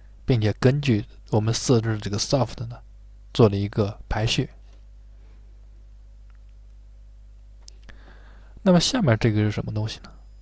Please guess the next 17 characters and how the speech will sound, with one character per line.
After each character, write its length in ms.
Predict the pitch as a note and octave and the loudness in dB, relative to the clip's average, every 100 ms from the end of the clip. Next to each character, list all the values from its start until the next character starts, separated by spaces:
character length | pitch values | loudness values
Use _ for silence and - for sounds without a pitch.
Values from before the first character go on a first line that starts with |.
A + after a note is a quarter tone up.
| - - - - - - - - - - - - | -20 -20 -20 -20 -20 -20 -20 -20 -20 -20 -20 -2
因 140 | - G3 | 6 8
为 60 | |
你 140 | F3+ A#2 | 8 6
的 60 | B2 | 2
菜 340 | - - A#2 | -2 0 2
单 200 | C3 D#3+ | 2 2
啊， 320 | D3 G#2 - - - - - - - - - - - - - - - - | 2 -2 -8 -18 -20 -20 -20 -20 -20 -20 -20 -20 -20 -20 -20 -20 -20 -14
它 160 | - E3+ | -2 0
是 140 | - | 4
有 80 | C3+ | 6
一 20 | |
个 80 | C3 | 6
层 240 | C3+ - C3+ | 2 -2 -2
次 160 | - | 0
关 240 | C3+ C#3+ F3+ | 2 2 2
系 120 | |
的， 120 | B2+ | -2